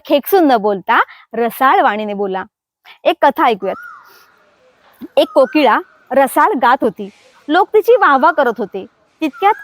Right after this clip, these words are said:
अति वेगानं एक कावळा तिच्यासमोरून जात होता.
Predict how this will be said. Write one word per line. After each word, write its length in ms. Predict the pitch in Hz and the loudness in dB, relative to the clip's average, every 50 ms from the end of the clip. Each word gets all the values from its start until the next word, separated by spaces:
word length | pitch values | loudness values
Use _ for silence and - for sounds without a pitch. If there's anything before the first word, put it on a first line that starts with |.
| - - - | -6 -4 -2
अति 300 | 349 - - 415 427 466 | -2 2 4 4 4 4
वेगानं 500 | 294 254 220 214 220 208 208 208 240 320 480 _ _ _ _ _ - | 4 0 -2 -2 -4 -6 -6 -6 -6 -6 -8 _ _ _ _ _ -2
एक 120 | 302 330 - _ - | -2 -2 -4 _ -2
कावळा 340 | 330 277 262 254 247 277 330 | 2 2 4 4 6 4 4
तिच्यासमोरून 640 | - 330 269 - 262 240 262 254 247 285 320 349 | 2 0 -2 -4 -4 -4 -2 -2 0 0 2 2
जात 140 | 269 269 226 - | 2 2 0 -2
होता. 260 | 247 208 - 202 180 | -4 -8 -6 -8 -10